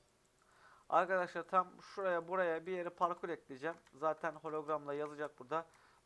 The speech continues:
Buraya geldiğiniz zaman parkura ışınlanacaksınız.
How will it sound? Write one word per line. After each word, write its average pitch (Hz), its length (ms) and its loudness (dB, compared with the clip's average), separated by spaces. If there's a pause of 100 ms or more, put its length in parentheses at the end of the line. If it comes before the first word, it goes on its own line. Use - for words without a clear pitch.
(100)
Buraya 175 240 0
geldiğiniz 165 580 0
zaman 160 280 -2
parkura 160 460 -4
ışınlanacaksınız. 139 920 -10